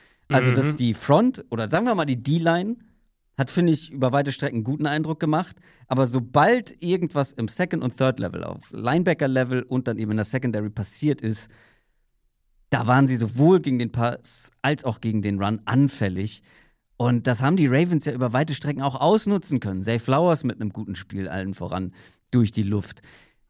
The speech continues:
Speaker 1: Und die, und die Bills auf der anderen Seite halt offensiv, ja, nicht so rund. Und sie haben dann Allen Magic gebraucht. Sie haben dann halt eben, <laughs> sie haben dann halt eben so einen Tipped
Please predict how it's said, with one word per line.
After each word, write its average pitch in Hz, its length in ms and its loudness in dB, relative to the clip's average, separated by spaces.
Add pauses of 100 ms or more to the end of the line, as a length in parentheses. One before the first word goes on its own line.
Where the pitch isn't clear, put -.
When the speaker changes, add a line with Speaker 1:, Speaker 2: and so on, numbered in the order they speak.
(440)
Speaker 1:
Und 170 360 0 (180)
die, 180 260 -16 (100)
und 175 180 -4
die 170 60 0
Bills 165 280 4
auf 151 120 -2
der 170 100 0
anderen 175 200 0
Seite 165 260 2
halt 156 200 4
offensiv, 156 640 -2 (720)
ja, 180 280 0
nicht 214 260 0
so 269 100 2
rund. 127 480 4
Und 143 140 0
sie 139 120 2
haben 226 160 4
dann 220 180 2
Allen 143 320 6
Magic 127 300 2
gebraucht. 123 380 -2
Sie 127 100 2
haben 175 140 4
dann 185 160 4
halt 131 160 2
eben, 139 240 2 (400)
<laughs> 220 380 0
sie 147 180 2
haben 185 140 4
dann 196 120 6
halt 151 160 6
eben 151 260 -2
so 139 80 2
einen 127 120 -4
Tipped - 360 -2